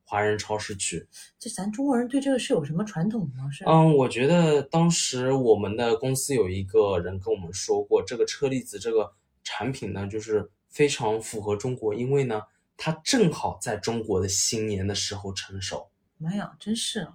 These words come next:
Speaker 1: 因为它赶上了一个好时候，所以说它的价格和它的地位到了一定的
Speaker 2: 哦呦。
Speaker 1: 程度。
Speaker 2: 这，这话是那个、哦，中国人跟你讲的，还是
Speaker 1: 他是一个洋人，
Speaker 2: 洋人？
Speaker 1: 洋人说的，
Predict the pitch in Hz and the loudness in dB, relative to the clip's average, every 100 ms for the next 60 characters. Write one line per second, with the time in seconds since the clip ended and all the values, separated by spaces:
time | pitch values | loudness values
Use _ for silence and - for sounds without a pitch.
0 | _ _ 165 214 208 - 202 196 123 98 | _ _ 10 12 12 8 -2 4 4 4
1 | 92 - 233 170 113 131 123 110 101 - | 0 4 6 6 6 4 4 0 0 0
2 | - 98 95 107 - _ _ - 190 208 | 0 -2 -2 -2 -2 _ _ 6 10 10
3 | 180 175 185 175 - 214 139 - 117 113 | 10 6 4 4 4 6 6 6 4 4
4 | 117 - 156 147 - 196 143 123 117 131 | 2 4 4 4 4 4 6 6 6 6
5 | 113 95 101 113 120 107 104 _ _ _ | 6 2 -2 -4 -2 -2 -4 _ _ _
6 | _ _ _ _ - 220 202 196 104 104 | _ _ _ _ -4 0 4 4 2 -2
7 | - 110 98 - 277 269 330 302 269 254 | 0 0 -2 0 2 4 2 6 6 6
8 | 254 247 220 202 185 180 208 175 294 285 | 4 4 6 6 4 -2 -8 -2 4 6
9 | 208 196 190 170 - 160 156 - 170 160 | 6 4 0 -2 -4 -6 -6 -4 2 2
10 | 151 160 165 135 120 113 104 - 165 117 | 6 6 8 10 8 8 6 6 6 6
11 | 117 107 101 107 104 95 | 6 4 2 4 4 2